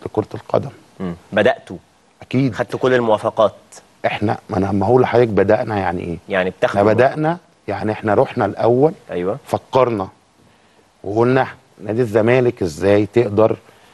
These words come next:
Speaker 1: تستفيد باسمه وحجمه
Speaker 2: مم.
Speaker 1: وجماهيريته الكبيرة.
Speaker 2: تمام.
Speaker 1: فإحنا قلنا إن إحنا الأول هنتكلم مع مستثمرين.
Speaker 2: مم.
Speaker 1: اتكلمنا مع ثلاث مستثمرين كبار.
Speaker 2: مين هم؟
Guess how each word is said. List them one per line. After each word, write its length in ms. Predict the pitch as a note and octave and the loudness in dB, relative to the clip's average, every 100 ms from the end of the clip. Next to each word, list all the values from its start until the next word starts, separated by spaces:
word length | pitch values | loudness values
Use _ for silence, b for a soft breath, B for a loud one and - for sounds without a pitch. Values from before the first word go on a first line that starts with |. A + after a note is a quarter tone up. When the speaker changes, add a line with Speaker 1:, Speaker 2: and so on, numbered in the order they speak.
| b b _ | b b _
Speaker 1:
تستفيد 520 | - - G2 C3+ D3 G#2 | -20 -8 -4 2 2 4
باسمه 360 | A2+ B2 A2 G#2+ | 2 2 0 -4
وحجمه 440 | - A2 G2+ E2+ - _ - | 0 -2 0 -6 -10 _ -6
Speaker 2:
مم. 180 | B2+ G#2+ | -4 -2
Speaker 1:
وجماهيريته 680 | - F#2+ G2 G2 F#2+ A2 A#2 | 0 0 2 2 4 4 4
الكبيرة. 460 | G#2+ - F#2 G2 E2+ | -4 -4 0 2 2
Speaker 2:
تمام. 360 | G2 F2+ F#2 B2+ - _ _ _ _ _ _ _ _ _ - | 0 0 0 -2 -12 _ _ _ _ _ _ _ _ _ -8
Speaker 1:
فإحنا 300 | F#2 F#2+ A2 | -4 -2 2
قلنا 300 | C3+ C3+ C3+ | 4 4 4
إن 120 | A#2+ | 2
إحنا 260 | A2 - G#2 | 0 0 0
الأول 380 | F#2+ G2 G#2 | 0 2 2
هنتكلم 500 | F#2 F2+ - G#2+ A2 | 2 -4 0 2 4
مع 200 | G#2+ F#2+ | 2 -2
مستثمرين. 640 | E2+ - F#2+ - F2 F2+ D#2+ - - | -8 -8 -10 -6 -2 -2 -2 -8 -6
Speaker 2:
مم. 180 | A#2+ G2 - | -4 -4 -8
Speaker 1:
اتكلمنا 460 | - F2+ A#2 C#3 | -4 2 4 4
مع 180 | B2+ F#2 | 2 0
ثلاث 240 | - A#2 - | 2 2 0
مستثمرين 600 | - - G2+ - F2 F#2+ | -8 -10 -10 -6 -4 -2
كبار. 380 | G2 F2+ E2+ G2 - | -4 -4 -4 -4 -4
Speaker 2:
مين 140 | B2+ | -2
هم؟ 260 | A2+ A2+ | 0 0